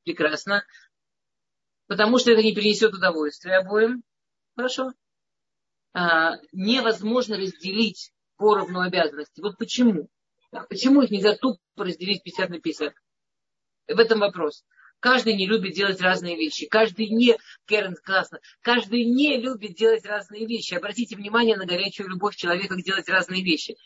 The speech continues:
Давайте сформулируем, каждый любит делать разные вещи. То есть мы не обязаны, мы не обязательно должны делиться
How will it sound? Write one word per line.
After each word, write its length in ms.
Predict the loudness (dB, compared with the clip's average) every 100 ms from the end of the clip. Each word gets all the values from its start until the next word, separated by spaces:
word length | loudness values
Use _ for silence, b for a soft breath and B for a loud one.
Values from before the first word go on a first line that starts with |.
| b _ _
Давайте 300 | 4 4 4
сформулируем, 560 | 0 -4 0 2 2 2
каждый 340 | 2 0 0
любит 300 | -2 -2 -4
делать 280 | -12 -8 -6
разные 400 | -2 -2 -2 -6
вещи. 340 | -4 -4 -6 -12
То 1080 | _ _ _ _ _ _ _ _ _ _ -2
есть 60 |
мы 120 | 4 8
не 80 |
обязаны, 340 | 8 8 4 4
мы 100 | 2
не 100 | 2
обязательно 640 | 0 -6 -4 -4 -4 -4
должны 340 | -4 -4 -8 -8
делиться 520 | -8 -2 -2 -2 -10